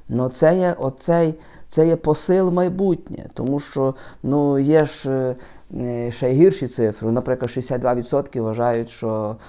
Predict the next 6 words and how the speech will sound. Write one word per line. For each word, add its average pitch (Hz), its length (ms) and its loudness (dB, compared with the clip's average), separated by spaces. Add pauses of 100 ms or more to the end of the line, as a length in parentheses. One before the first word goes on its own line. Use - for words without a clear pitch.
(180)
будь-яка 120 480 -2
навіть 113 300 -2
конструктивна, 127 840 -2
добра, 107 580 6
доброзичлива 131 840 0
критика 123 640 -4